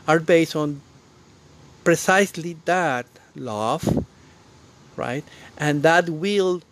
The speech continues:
that you have will take you to that destination, because that's something that will flow in the flow of God. So it will go.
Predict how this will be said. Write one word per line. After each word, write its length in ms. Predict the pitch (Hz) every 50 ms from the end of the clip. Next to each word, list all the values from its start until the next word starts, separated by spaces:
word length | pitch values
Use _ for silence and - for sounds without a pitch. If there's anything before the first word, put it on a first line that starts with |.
| _
that 120 | - 151 151
you 160 | 143 151 147
have 580 | - - - 185 175 160 151 151 156 151 - - - -
will 220 | 160 156 151 147 - - - -
take 420 | - - 185 190 185 - - -
you 260 | 170 165 160 170 160
to 300 | - - - 175 156 151 143 -
that 680 | - 135 127 127 131 135 139 143 147 147 147 147 147 143
destination, 680 | 147 160 151 - - 175 170 170 185 180 - - 180 170
because 340 | 156 151 - - 143 131 -
that's 520 | _ 110 101 101 113 117 123 131 135 135 - - - - - - - -
something 340 | - 180 156 143 - 170 160
that 180 | 147 147 143 135
will 200 | 135 139 135 127
flow 680 | 117 - - - 185 190 196 196 185 170 151 139 131 127 - - - - - - - - - - _ -
in 140 | 147 139 135
the 80 | 139
flow 600 | - - - - - 147 139 143 143 139 139 135 - - -
of 340 | 135 131 131 127 127 117 - - - - - - - -
God. 260 | 113 113 110 98 - - - - - - - - - - - - - - - - - - - - - - - - - - - - -
So 100 | - 101
it 200 | 78 139 135 127 -
will 280 | 151 170 190 202 202 185
go. 260 | 131 - 104 90 -